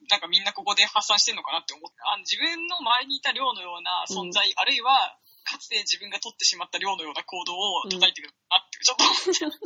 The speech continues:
Speaker 2: <laughs> そうなのかもしれない。
Speaker 1: まあ、結構なんか、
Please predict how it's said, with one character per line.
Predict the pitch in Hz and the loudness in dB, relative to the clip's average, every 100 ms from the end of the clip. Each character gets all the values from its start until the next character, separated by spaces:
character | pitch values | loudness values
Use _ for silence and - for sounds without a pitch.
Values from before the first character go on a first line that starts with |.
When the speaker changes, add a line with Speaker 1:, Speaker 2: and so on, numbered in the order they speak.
| - _ _ _ 571 523 - - 831 - _ | -16 _ _ _ 0 0 0 0 2 2 _
Speaker 2:
<laughs> | - 339 330 - - - _ _ - | -4 -2 -2 -4 -14 -16 _ _ -10
そ | - 403 | -4 0
う | 269 | 0
な | 247 | 0
の | 240 | 0
か | 277 | 0
も | 254 | 0
し | - 277 | 0 2
れ | 233 | 2
な | 226 | 0
い。 | - 330 _ _ _ _ - - - - - - - - 466 - _ _ _ _ _ _ - 807 - - - - _ _ _ _ _ _ _ _ - 294 | -8 -14 _ _ _ _ -2 0 -2 -2 -4 -4 -12 -12 -14 -14 _ _ _ _ _ _ -6 -4 -2 -4 -6 -20 _ _ _ _ _ _ _ _ -12 -4
Speaker 1:
ま | 220 | -4
あ、 | |
結 | - - | -4 -8
構 | 180 | -6
な | 175 | -6
ん | |
か、 | 175 | -8